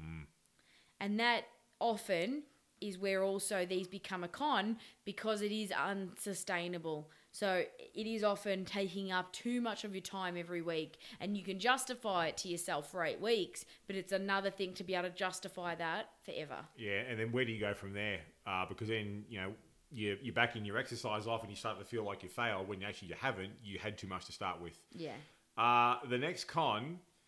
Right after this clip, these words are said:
Speaker 1: is unrealistic time expectations. The best way I can say it is that you're not gonna solve your lifelong problems in a short-term period of time.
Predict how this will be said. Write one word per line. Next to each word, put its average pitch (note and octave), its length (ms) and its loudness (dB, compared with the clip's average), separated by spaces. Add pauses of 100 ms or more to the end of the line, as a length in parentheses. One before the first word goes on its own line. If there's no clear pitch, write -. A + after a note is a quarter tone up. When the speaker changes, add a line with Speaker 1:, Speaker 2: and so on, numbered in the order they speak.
(560)
Speaker 1:
is B2 880 2 (920)
unrealistic C#3 680 2
time C3 300 0
expectations. F2 840 -8 (880)
The G#2+ 60 -12
best C#3 220 2
way D#3+ 120 4
I B2 60 4
can A#2 140 -2
say C3 360 2
it A2 120 0
is A#2 200 -2
that A2+ 120 -2
you're A2+ 120 -2
not C#3 140 2
gonna C3+ 160 0
solve B2+ 640 4 (180)
your A2+ 180 2
lifelong A#2 600 2
problems G#2+ 460 -2
in G#2+ 60 -2
a G2+ 60 -4
short-term A#2 460 -2
period G#2+ 200 -2
of F2+ 80 -14
time. G2 260 -2